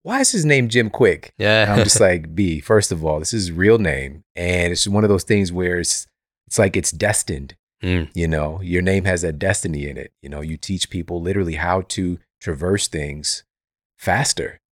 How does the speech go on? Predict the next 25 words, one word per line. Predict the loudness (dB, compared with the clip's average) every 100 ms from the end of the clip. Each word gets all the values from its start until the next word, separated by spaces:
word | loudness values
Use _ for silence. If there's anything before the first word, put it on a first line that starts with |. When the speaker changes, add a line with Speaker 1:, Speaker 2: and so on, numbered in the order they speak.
| _
Speaker 1:
you | -8
know, | -6 -4
Speaker 2:
Yeah. | -4
Speaker 1:
and | -4 -4
it's | -4
just | 0 0 2
such | 2 0
a |
gift. | -4 -4 -4
So | -4 -4 -6 _ _ -12
Speaker 2:
Thank | -10 -6
you. |
Speaker 1:
so, | 2 4 4
so, | 4 6 4
so | 4 -2
grateful | -2 -4 -4
to | -4
have | -2 -2
you | -4 -6
in |
my | -6
life. | -6 -4 -6 -6 -8
And | -8 -6
everybody, | -4 -2 -2
again, | -2 -2 -4